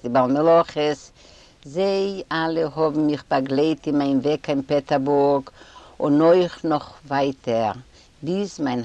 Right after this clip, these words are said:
היינטיקן אדרעס. איך בין געווען מזלדיק צו געפינען אין פעטערבורג א נייע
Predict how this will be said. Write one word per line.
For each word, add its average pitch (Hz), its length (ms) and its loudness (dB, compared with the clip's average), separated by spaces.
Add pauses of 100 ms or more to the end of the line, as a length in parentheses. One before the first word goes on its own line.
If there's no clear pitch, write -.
היינטיקן 139 640 -4
אדרעס. - 680 -8 (1500)
איך 233 180 4 (100)
בין 196 200 0
געווען 175 480 2
מזלדיק 170 480 0
צו - 180 -4
געפינען 170 520 0
אין 139 200 2
פעטערבורג 151 600 -2
א 135 80 2
נייע 147 420 0